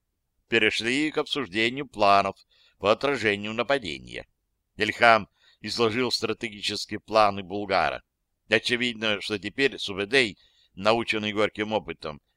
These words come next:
на рожон переть не станет. Будет наступать медленно и методично. Поскольку людские резервы монголов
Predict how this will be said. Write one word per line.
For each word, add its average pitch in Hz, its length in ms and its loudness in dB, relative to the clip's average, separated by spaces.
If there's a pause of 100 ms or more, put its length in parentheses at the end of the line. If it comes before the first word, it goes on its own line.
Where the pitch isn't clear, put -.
на 101 140 2
рожон 95 360 -2
переть 104 320 -4
не 120 160 -8
станет. 92 560 0 (320)
Будет 117 320 0
наступать 101 540 -2
медленно 127 800 0
и 110 340 -8
методично. 95 880 -6 (720)
Поскольку 151 480 2
людские 131 400 0
резервы 92 600 -4 (240)
монголов 131 600 0